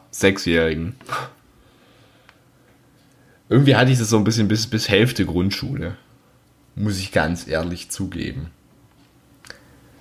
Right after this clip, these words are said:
Am schlimmsten war's dann, als ich hier so gra-, quasi so in die YouTube-Szene abgerutscht bin und dann mal ein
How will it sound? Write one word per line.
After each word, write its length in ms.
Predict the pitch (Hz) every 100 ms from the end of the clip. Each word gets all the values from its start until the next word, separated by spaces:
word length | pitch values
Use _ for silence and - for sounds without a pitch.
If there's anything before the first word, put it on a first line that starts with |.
| _ _ _ _ _ _ _ _ _ _ _ _ _ _ - 110 - - - -
Am 160 | 101
schlimmsten 480 | - 104 113 - 101
war's 220 | 95 98
dann, 100 | 95
als 160 | 92 95
ich 120 | 95
hier 100 | 104
so 180 | 98 92
gra-, 200 | 85 95
quasi 340 | - 98 104 95
so 80 | 95
in 100 | 95
die 120 | 95
YouTube-Szene 1080 | 110 131 120 127 - - 101 117 120 - -
abgerutscht 640 | 127 - 117 110 127 -
bin 160 | 104 98
und 160 | 95
dann 80 | 98
mal 240 | 87 85 73
ein 420 | 80 90 90